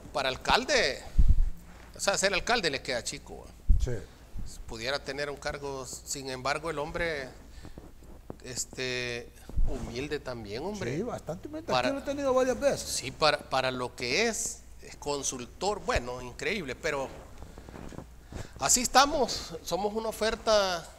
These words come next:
Speaker 1: confiable, creíble
Speaker 2: Y
Speaker 1: y que
Speaker 2: atractiva, ¿va?
Speaker 1: atractiva porque fíjese que gracias al Señor, este, no tenemos, pues, no hemos estado en administraciones recientes como para que alguien nos diga a nosotros,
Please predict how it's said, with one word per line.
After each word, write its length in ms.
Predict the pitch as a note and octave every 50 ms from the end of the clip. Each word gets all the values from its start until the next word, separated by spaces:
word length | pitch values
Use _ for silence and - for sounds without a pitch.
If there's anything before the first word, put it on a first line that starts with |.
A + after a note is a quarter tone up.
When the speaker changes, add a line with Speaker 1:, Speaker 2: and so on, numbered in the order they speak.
| - - -
Speaker 1:
confiable, 680 | D#3+ D#3+ D#3 D3+ - E3+ E3 F3+ G3+ G3 F#3 E3 D3 C3+
creíble 560 | - - D3 C#3 C#3 D3 F3 - C#3+ D3 D3
Speaker 2:
Y 40 | C#3+
Speaker 1:
y 40 | C#3
que 120 | C#3 C#3
Speaker 2:
atractiva, 460 | A#2+ A#2+ - - G3+ G3+ D#3 G#2 D2+
¿va? 200 | - - - - -
Speaker 1:
atractiva 560 | - D#3 - - F#3+ - - - G3 G#3 G#3+ G#3
porque 340 | G#3 - F#3+ - - - D#3
fíjese 440 | - G#3 F3+ F3+ F#3 - F#3 F3+ F3+
que 380 | - F3 E3 D#3+ D#3 D3+ D3 -
gracias 320 | - D3+ E3 - F3 E3
al 100 | D#3+ D#3+
Señor, 420 | D#3 - C#3 C3 C3+ D#3 E3+ E3+ D#3+ - - - - - - - - - - - - - - - - - - - -
este, 640 | C3 B2+ - - - - C#3 C3 B2+ B2 A#2+ A#2+ A#2+ - - - - - - - -
no 200 | - A#2+ D3 E3+
tenemos, 580 | - - F#3 F3 F3+ G3 G3+ F#3+ F3+ F3 D#3+ -
pues, 800 | - - F3 F3 F3+ F3+ F3 D#3+ - - - - - - - - - - - - - - - - - - - - - B2 - - - - - - -
no 140 | F3 E3 F3
hemos 180 | F#3 F#3+ F#3 F3
estado 280 | - - F#3+ F#3 F3+
en 60 | E3+
administraciones 720 | E3 D#3+ D#3 D3+ D3 D3 C#3+ - D#3 C#3+ - F3+ F#3+ F#3+ F3
recientes 460 | - F3+ E3 - G3+ G3+ G3 - -
como 220 | - F3+ E3 D#3 -
para 220 | D#3+ D3+ D3 C#3+
que 100 | - -
alguien 280 | F3 F3 E3 D#3+ D3+ C#3+
nos 140 | C#3+ C#3+ C#3+
diga 260 | E3+ F3 F3+ E3+ D#3
a 20 | D3
nosotros, 800 | D3+ D3 D3 - - G#3+ A3 G#3+ - G#3+ G#3+ G#3 G3+ - - -